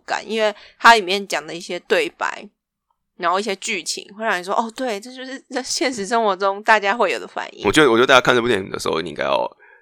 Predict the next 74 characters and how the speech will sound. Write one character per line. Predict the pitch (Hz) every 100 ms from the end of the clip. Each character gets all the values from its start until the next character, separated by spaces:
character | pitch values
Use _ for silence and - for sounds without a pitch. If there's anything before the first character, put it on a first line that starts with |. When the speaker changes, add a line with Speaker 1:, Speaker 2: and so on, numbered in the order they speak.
| _
Speaker 2:
边 | 123
看 | 131 110
边 | 110
想 | 107 87
说， | 98 - - - _ _ _ _ _ _ _ _ _ _
Speaker 1:
把 | 208 202
一 |
些 | 277
角 | 294 220 -
色 | - 226 202
换 | 240 208
成 | 190
Speaker 2:
对， |
带-， | 165
带 | 123
入， | 104
Speaker 1:
台 | 196 202
湾 | 214 220
的 | 202 185
Speaker 2:
不 | 139
是， |
不 | 135
用 | 147 131
换 | 131
成 | 110
台 | 95
湾， | 98
我 | 120
是 |
说 | 147
带 | 143 139
入 | 131
到 | 127 117
现 | - 104
实 | - 73
社 | - 78
会。 | - - _ _ _ _ _ _ _ _ _
Speaker 1:
嗯， | - 175 165 160
Speaker 2:
你 | 117
会 |
觉 | -
得 | 110
说： | 110
Speaker 1:
对 | 117
啊。 | 87
Speaker 2:
“哇， | - _ _ _ _ _ _
怎 | 131
么， | 113 -
你 | 147
又 |
怎 | 175
么 | 117
可 | 101
能？” | 92
比 |
如 | 110
说 | 139
很， | 143 92
很 | 101
夸 | - 117
张， | 120
比 |
如 | 95
说 | 117
有 |
些 | 95
人 | 101
他 | 104
根 | 110
本 | 95 - _ _ _
就 | 120
没 | 107
有 | 95 90
在 | 107 95 82